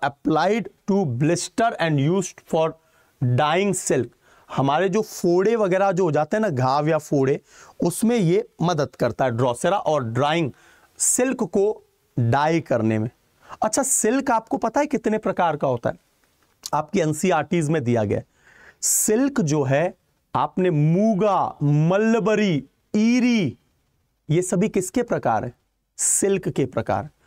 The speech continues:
मूगा, मलबरी, ईरी, है ना, ये सभी सिल्क के प्रकार हैं। चलो, नेपेंथिस, local medicine to treat cholera, ये बात याद रखना, जो हमारा हैजा रोग है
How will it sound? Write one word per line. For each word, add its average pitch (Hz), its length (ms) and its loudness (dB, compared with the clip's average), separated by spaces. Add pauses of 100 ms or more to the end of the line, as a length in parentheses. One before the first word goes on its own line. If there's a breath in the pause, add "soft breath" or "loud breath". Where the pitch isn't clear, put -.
(400 soft breath)
मूगा, 185 640 2
मलबरी, 180 800 2 (160)
ईरी, 180 520 2 (180)
है - 120 -2
ना, 220 200 0
ये 165 140 2
सभी 160 220 0
सिल्क 190 380 0
के 160 140 -2
प्रकार 117 380 -4
हैं। - 140 -14
चलो, 113 220 -4 (800 loud breath)
नेपेंथिस, 208 840 -2 (220)
local 180 600 2
medicine 202 540 0
to 208 200 0
treat 196 380 -2 (140)
cholera, 143 440 2 (100)
ये 135 180 2
बात 160 260 -2
याद 135 240 0
रखना, 156 200 -2
जो 151 120 0
हमारा 143 420 0 (420 loud breath)
हैजा 156 640 2
रोग 170 320 2
है 120 220 0